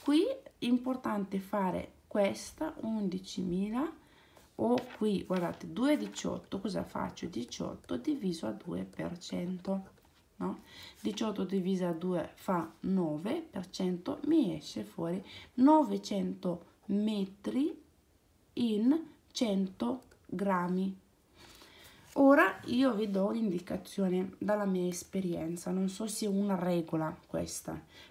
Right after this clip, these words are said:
però quando voi, eh, però funziona, è quello il fatto. Voi questa ve la segnate se, ehm, se decidete di lavorare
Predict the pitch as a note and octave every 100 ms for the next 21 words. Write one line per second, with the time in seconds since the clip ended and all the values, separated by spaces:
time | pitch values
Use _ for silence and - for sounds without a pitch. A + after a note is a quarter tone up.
0 | - - C#4 G#3+ F#3 - - _ - -
1 | - - - - B3 A#4 F4+ A#3 F#3+ A3
2 | A#3+ G3 - - - G#3 F#3 E3+ D#3+ E3+
3 | F#3 - - C4 C4+ - A#3 A3 - G3
4 | E3+ E3 E3+ - G3 G3 F3 E3+ E3+ E3
5 | - F3 - - - - - - - G#3+
6 | C4+ C4 F3+ F#3+ - - - - C#4 D#4
7 | D#4+ - F4+ A#3+ A3 - - G#3 F#3 F3+
8 | G3 G#3 G3+ - F#3 G3 - - G3 F3+
9 | E3+ - - E3 - - - - G3 F#3+
10 | G3 - G3+ G3+ G3+ G3 F3 E3 E3+ E3
11 | E3+ F3 -